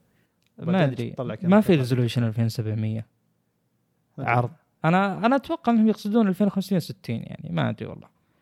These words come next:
Speaker 1: طيب، آه، آخر شيء اللي يقول لك إنه،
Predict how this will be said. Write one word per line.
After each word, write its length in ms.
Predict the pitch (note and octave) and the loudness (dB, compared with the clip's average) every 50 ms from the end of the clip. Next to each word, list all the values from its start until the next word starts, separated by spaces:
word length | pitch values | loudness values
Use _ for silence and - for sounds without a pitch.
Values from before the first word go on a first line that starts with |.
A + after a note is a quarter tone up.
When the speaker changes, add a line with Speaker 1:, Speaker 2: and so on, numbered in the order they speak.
| _ _ _ _ _ _ | _ _ _ _ _ _
Speaker 1:
طيب، 380 | - A3 D3 B2+ D3 F#3 F#3 F3 - _ _ - E3+ | 2 2 2 2 0 -2 -4 -6 -12 _ _ -10 -6
آه، 340 | C3+ C#3 C3+ C3+ C3+ C3 - - _ _ _ _ _ _ _ _ _ _ _ _ _ _ _ _ _ _ _ _ _ _ _ _ _ _ _ - | -4 -2 -2 -2 -4 -6 -10 -14 _ _ _ _ _ _ _ _ _ _ _ _ _ _ _ _ _ _ _ _ _ _ _ _ _ _ _ -2
آخر 220 | F3 E3+ - E3+ | 0 0 0 -2
شيء 420 | C#3 - - F3+ G3 G3+ G3 C#3+ D3 | -4 -2 -2 -2 0 -2 -2 -2 -2
اللي 140 | D3+ D#3 | 0 0
يقول 240 | D#3 D3 D#3+ D#3+ D3+ | 0 0 0 0 2
لك 140 | C#3+ C3 - | 0 0 0
إنه، 440 | C3 C3 B2 A#2+ - - A2 A2 | 0 0 0 -2 -4 -8 -10 -12